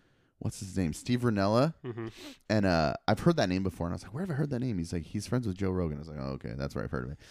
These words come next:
Speaker 1: And he's like, "He's this badass hunter. Like, he's just doing all this." Like, and he just has, like,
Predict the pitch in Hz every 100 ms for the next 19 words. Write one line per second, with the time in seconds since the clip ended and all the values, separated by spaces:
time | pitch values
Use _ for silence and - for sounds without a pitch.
0 | - - - 95 87 90 104 - 254 190
1 | - 247 254 226 220 - 233 247 247 214
2 | 170 196 220 202 180 165 247 233 208 214
3 | 202 143 110 - 120 104 117 107 110 98
4 | 87